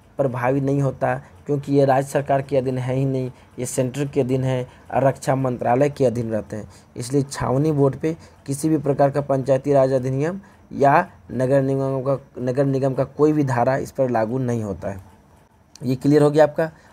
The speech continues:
अब चलते हैं नेक्स्ट, टाउनशिप। क्या हो गया? नगर पालिका हो गया, नगर निगम हो गया,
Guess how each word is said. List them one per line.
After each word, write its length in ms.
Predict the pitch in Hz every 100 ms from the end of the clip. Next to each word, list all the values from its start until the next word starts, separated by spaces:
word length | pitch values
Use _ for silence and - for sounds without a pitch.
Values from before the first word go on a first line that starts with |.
| _ -
अब 120 | 143
चलते 340 | 160 143 -
हैं 80 | 143
नेक्स्ट, 300 | 135 127 - - - - _ -
टाउनशिप। 520 | 165 180 139 117 - - _ _ _
क्या 120 | 160
हो 100 | 156
गया? 260 | 151 160 160 - - -
नगर 260 | 135 147 147
पालिका 400 | 139 143 143 147
हो 160 | 143
गया, 240 | 135 143 139
नगर 360 | 135 139 147
निगम 300 | 143 139 139
हो 120 | 135
गया, 340 | 135 143 139